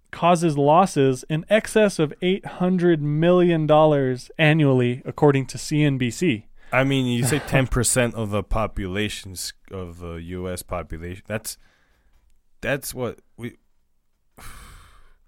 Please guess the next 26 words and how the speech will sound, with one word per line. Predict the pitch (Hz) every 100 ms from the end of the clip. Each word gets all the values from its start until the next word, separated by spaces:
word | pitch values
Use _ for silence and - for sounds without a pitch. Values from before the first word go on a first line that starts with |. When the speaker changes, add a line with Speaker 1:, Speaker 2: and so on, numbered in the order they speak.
| _ _ _
Speaker 2:
three | 107
percent | 113 117 104 113 113
of | 101
three | - 107
hundred | 104 107 98
million? | 95 107 120 127 _ _ _ _ _ _ -
Ten | 107
percent | 110 107 - 110
of | 107
three | 110
hundred | 110 110
million? | 110 117 117 _ _ _ _ _ _
That's | 110
what, | 107 101 - _ _
Speaker 1:
Thir-, | -
Speaker 2:
three | 110
hundred | 117 113 110
thousand | 120 127 113
Speaker 1:
thir-, |
Speaker 2:
people? | 139 143 170 _ _ _ _ _ _ _ _ _ _ _
Speaker 1:
uh, |
Speaker 2:
Ten | 139 139
percent? | 156 - 165 180
Speaker 1:
ten | 165
percent | 170 156 180 180
of | 165